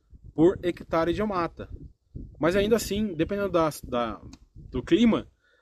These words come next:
vai ser pouco. Dependendo do clima, vai ser muito, né? Porque a seca vai afetar, a falta de chuvas tem afetado, né?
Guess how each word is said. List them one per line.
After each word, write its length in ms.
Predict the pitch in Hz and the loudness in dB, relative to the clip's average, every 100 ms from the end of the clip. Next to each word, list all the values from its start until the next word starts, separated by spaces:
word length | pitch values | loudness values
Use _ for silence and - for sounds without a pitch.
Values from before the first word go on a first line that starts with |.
| _ _ | _ _
vai 240 | 120 147 | -2 -2
ser 160 | 165 220 | 0 -4
pouco. 420 | - 220 - 107 | 2 2 2 -8
Dependendo 380 | 110 131 139 139 | -8 -4 -4 -4
do 80 | 147 | -4
clima, 420 | 156 151 196 240 _ _ - | 0 0 0 -8 _ _ -4
vai 120 | 143 | -4
ser 140 | - | 0
muito, 420 | 220 208 214 - - _ _ _ _ _ - | 2 2 0 -4 -20 _ _ _ _ _ -8
né? 120 | 143 | -6
Porque 240 | 160 139 | -4 0
a 60 | 170 | 0
seca 420 | - - 202 - | 0 -2 -2 0
vai 160 | 139 139 | 2 2
afetar, 460 | 131 123 - 139 | 0 -6 -6 -4
a 40 | 151 | -4
falta 420 | - 160 175 160 | -4 -4 -4 -6
de 80 | 127 | -10
chuvas 480 | - 165 151 135 - _ _ _ | -10 -6 -6 -6 -12 _ _ _
tem 180 | - 208 | 0 2
afetado, 580 | 170 151 - 151 165 139 | 2 -2 -2 -2 -2 -2
né? 180 | 127 | -4